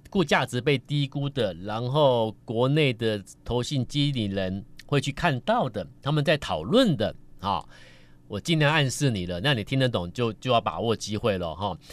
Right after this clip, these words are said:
那你如果自己没办法掌握住的，那，呃，加入我们还是一样啊，加入我们，然后呢，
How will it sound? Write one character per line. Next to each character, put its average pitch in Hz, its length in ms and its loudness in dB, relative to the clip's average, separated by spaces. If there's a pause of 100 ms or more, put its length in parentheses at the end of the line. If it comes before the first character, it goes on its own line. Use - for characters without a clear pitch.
(140)
那 185 100 2
你 175 100 6
如 139 120 2
果 165 100 4
自 156 160 -4
己 131 140 -2
没 120 100 0
办 143 140 2
法 131 40 2
掌 107 240 -2
握 143 140 2
住 135 180 0
的， 101 240 0 (240)
那， 117 240 0 (440)
呃， 95 680 -2
加 135 140 6
入 147 100 4
我 117 120 4
们 92 180 -2
还 101 140 0
是 127 120 -4
一 107 100 0
样 104 180 2 (240)
啊， 71 100 -12 (100)
加 190 140 6
入 240 140 4
我 151 100 6
们， 117 300 0
然 110 140 -2
后 151 120 2
呢， 123 260 2